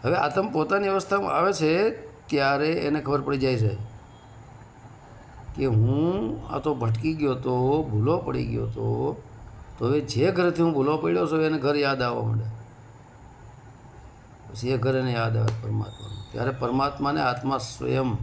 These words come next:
પ્રાર્થના કરે. આપણે કહીએ છીએ ને, "પ્રાર્થના કરો ઉપરવાળાને, માલિકને."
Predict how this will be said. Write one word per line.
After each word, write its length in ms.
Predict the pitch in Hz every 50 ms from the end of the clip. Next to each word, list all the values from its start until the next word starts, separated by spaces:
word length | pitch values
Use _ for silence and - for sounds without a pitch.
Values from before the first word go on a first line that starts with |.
| - - - - - - - - - - - - - -
પ્રાર્થના 540 | 143 135 135 127 107 123 127 127 127 117 107
કરે. 360 | 113 110 110 107 - - - - - - - - - - - - - - - - - - - - - - - - - - - - - - - - - - - - - - - - - -
આપણે 220 | 104 113 135 135
કહીએ 180 | 131 139 143 143
છીએ 120 | 131 185
ને, 60 | 208 202
"પ્રાર્થના 480 | 208 175 170 156 151 - 147 156 151
કરો 220 | 147 147 147 147 139 127 117 110 110 -
ઉપરવાળાને, 680 | 127 113 - 139 135 131 135 135 135 131 127 131 127 120
માલિકને." 720 | 117 117 120 123 127 127 123 123 127 123 120 113 113 110